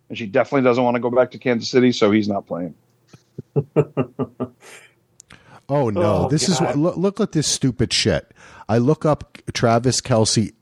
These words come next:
Speaker 2: injury, right? And the first thing I see in an article is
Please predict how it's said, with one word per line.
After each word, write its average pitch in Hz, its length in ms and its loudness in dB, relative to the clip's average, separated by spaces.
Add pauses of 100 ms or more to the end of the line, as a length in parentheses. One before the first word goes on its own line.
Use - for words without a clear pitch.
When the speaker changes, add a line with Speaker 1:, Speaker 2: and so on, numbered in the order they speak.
Speaker 2:
injury, 113 540 2
right? 101 340 2 (400)
And 107 140 2
the 110 60 4
first 131 400 0
thing 120 180 2
I 107 60 4
see 107 240 2
in 101 100 2
an 90 100 0
article 95 480 2
is 85 260 0